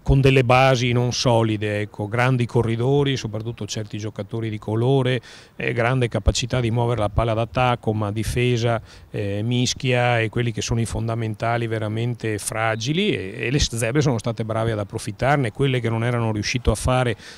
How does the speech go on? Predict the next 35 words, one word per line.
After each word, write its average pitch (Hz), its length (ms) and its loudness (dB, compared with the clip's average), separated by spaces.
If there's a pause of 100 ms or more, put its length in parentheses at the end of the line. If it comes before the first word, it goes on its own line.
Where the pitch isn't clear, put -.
(100)
la 113 100 -8
settimana 120 520 -2
prima 123 320 0
contro 113 280 0
i 165 60 4
Citas, - 440 2
che 123 120 -2
però 123 220 0
abbiamo 117 340 0
visto 120 300 -2
battendo 117 420 -2
il 123 100 -2
Leinster 113 520 -2
hanno 107 160 -4
dimostrato 107 560 -4
di 107 100 -4
avere 104 220 -4
una 101 160 -8
solidità, 104 720 -8 (520)
eh, 104 140 -4
superiore, 98 640 -6
quindi 98 500 -6 (140)
sicuramente 107 680 -4
una... 98 480 -6 (260)
Poi 160 160 2
ci - 60 -2
sono 131 180 2
anche 117 420 0 (380)
le 123 160 0
mete 120 400 2
de-, 107 220 -2
de-, 113 240 -6
dei 110 260 -6
giocatori 117 520 -6
italiani 113 680 -4